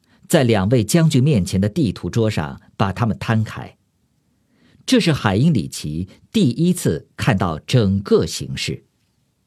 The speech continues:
三分之一以上的德国消失了，被来自西边和东边的盟军吞掉了，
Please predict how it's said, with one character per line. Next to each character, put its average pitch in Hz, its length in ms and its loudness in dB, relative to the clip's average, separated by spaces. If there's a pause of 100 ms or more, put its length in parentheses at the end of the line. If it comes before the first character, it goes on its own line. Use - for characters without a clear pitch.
(280)
三 208 300 2
分 170 160 4
之 156 100 2
一 160 200 4
以 90 200 0
上 151 180 2
的 92 100 0
德 110 220 2
国 90 200 -4
消 107 240 0
失 107 240 0
了， - 220 -10 (440)
被 190 160 6
来 117 160 4
自 135 140 0
西 185 340 2
边 107 220 2
和 104 120 0
东 160 240 4
边 143 160 4
的 90 80 0
盟 78 240 -4
军 117 220 2
吞 139 260 0
掉 113 260 0
了， - 160 -20